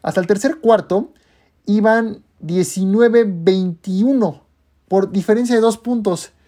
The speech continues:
Y después en el cuarto cuarto, los Colts no anotan nada y los Cowboys treinta y tres. En el cuarto cuarto, cada vez que Matt Ryan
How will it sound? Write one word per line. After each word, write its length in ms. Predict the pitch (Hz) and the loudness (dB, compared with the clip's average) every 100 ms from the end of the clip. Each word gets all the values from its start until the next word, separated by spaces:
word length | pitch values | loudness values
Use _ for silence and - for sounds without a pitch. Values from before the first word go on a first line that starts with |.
| _ _ - | _ _ -2
Y 120 | 220 | 4
después 380 | 240 220 294 277 | 4 4 0 2
en 120 | 247 | 0
el 120 | 226 | 2
cuarto 360 | 277 285 262 262 | 2 2 -2 0
cuarto, 520 | 277 294 302 392 - _ _ | 0 0 -4 -4 -8 _ _
los 220 | 190 202 | 0 2
Colts 220 | 247 262 | 0 -2
no 60 | 247 | -2
anotan 300 | 247 240 240 | -4 -2 -2
nada 380 | 262 269 320 _ _ _ | -2 -4 -6 _ _ _
y 80 | 202 | 2
los 180 | 208 202 | 2 4
Cowboys 480 | 240 247 262 - - | 0 0 -2 -4 -2
treinta 340 | 180 165 156 | -4 -2 -4
y 100 | 151 | -2
tres. 480 | - 190 175 - - - | -2 0 0 -6 -12 -6
En 120 | 185 | -2
el 160 | 196 170 | -2 0
cuarto 320 | 262 269 214 | -2 0 0
cuarto, 400 | 214 202 147 143 _ _ _ - | 0 -2 -6 -8 _ _ _ -4
cada 260 | 262 277 | 0 2
vez 300 | 247 240 214 | 0 -2 -6
que 160 | - 170 | -6 -4
Matt 220 | 190 190 | -2 -2
Ryan 540 | 180 196 170 139 135 | -2 -2 -2 -6 -10